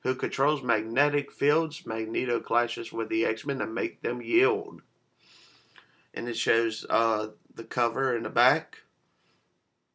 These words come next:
And it looks very cool. And this is from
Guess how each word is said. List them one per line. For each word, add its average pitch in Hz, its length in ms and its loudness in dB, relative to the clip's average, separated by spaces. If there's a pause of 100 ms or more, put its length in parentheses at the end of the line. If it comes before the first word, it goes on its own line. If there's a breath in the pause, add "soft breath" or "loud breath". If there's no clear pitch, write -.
(260)
And 117 180 -4
it 113 100 0
looks 143 220 0
very 127 300 4
cool. 139 320 0
And 117 160 -2
this 123 180 -6
is - 120 -10
from 117 720 -2